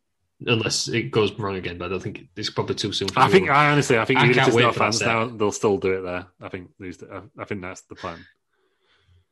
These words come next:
Speaker 1: I, I can't wait for the set.
Speaker 2: No, who can I?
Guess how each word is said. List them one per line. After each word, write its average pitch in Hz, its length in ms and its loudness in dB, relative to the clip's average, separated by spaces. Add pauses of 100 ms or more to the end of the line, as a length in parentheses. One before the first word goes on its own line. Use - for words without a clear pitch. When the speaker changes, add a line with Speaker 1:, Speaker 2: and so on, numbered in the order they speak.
(760)
Speaker 1:
I, 131 320 -2
I 123 40 2
can't 101 260 -2
wait 104 180 0
for 95 80 -6
the 92 60 -8
set. - 280 -10 (680)
Speaker 2:
No, 90 140 -14
who 85 260 -14
can 87 160 -16
I? 82 160 -16